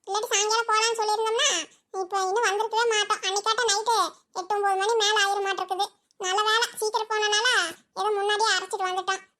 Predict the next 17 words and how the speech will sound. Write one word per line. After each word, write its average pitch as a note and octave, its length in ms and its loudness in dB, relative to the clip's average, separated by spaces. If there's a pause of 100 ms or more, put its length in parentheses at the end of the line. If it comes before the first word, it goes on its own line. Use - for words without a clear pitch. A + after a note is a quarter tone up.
பாரு, G#4 300 0
எல்லா G#4 200 2
கூட்டம் A4 260 0
இப்பதான் G#4 280 -2
வந்திருக்கிறாங்க. F#4 460 -2 (680)
ஆமாக்கா, A#4+ 440 2 (500)
இத, G4 100 0 (320)
இந்த F4 140 0 (460)
மாவு A4 220 0
அரைச்சிட்டு A#4 240 -2
இருக்கிறப்ப A4 340 0 (580)
அந்த F4+ 140 0 (300)
சாந்தி A4 320 0
ஃபோன் A4+ 240 0
பண்ணாக்கா. F#4+ 380 0 (760)
சாந்தியா? A4 420 0 (180)
எந்த A4+ 140 0